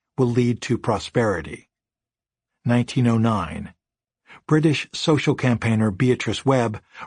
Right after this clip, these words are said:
writes her Minority Report, saying that the causes of poverty are structural and cannot be blamed on the poor. After.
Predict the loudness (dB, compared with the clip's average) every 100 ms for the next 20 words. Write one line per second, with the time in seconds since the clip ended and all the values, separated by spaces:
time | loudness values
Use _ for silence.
0 | 0 0 0 0 0 2 2 2 4 4
1 | 2 0 -4 -6 -2 -4 -4 -10 _ _
2 | _ -20 -8 -2 2 2 2 -2 0 2
3 | 2 2 0 -2 0 0 0 2 2 0
4 | -4 -2 -2 -2 -6 -8 -10 -14 _ _
5 | -6 -4 -2 2 2 2 0 0 2 2
6 | 2 0 -2 -2 -2 -2 -2 -2 -4 -12
7 | _ _ _ _ _ _ _ _ _ _
8 | _ -2 -2 -2 -6 -14